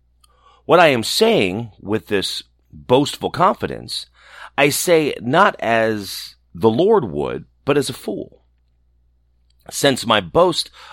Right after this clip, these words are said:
according to the flesh, I too will boast.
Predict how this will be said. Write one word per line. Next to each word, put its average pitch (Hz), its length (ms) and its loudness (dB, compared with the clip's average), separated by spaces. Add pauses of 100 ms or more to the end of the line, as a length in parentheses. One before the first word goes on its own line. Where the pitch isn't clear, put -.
according 190 480 2
to 139 160 -4
the 101 100 -6
flesh, - 720 -4 (540)
I 120 180 2
too 139 440 -2
will 101 240 -4
boast. - 640 -2